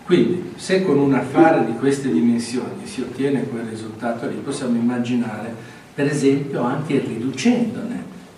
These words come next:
la quantità, cioè la, la dimensione. Se lei riduce la dimensione di una macchina di questo tipo e, non so, fa una scatoletta di questo genere,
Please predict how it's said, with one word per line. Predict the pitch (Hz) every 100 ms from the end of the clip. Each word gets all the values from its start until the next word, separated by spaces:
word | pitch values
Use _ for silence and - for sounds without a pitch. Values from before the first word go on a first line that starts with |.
| - -
la | -
quantità, | - 120 110 - 127 - - -
cioè | - 123 120
la, | 123 123 123
la | 120
dimensione. | 120 117 117 - - - - - - - - - - -
Se | - 139
lei | 165 175 139
riduce | 139 165 - 123
la | 120
dimensione | 117 120 117 - 131 113 107
di |
una | 110 107
macchina | 113 131 131 127
di | 117 117
questo | 120 117 -
tipo | 127 113 98 - - - -
e, | 135 123 120
non | 127
so, | 123 139 -
fa | - 120
una | 117 -
scatoletta | - - 123 123 131 139 127 123
di | 117 117
questo | 127 127 127
genere, | 123 123 101 -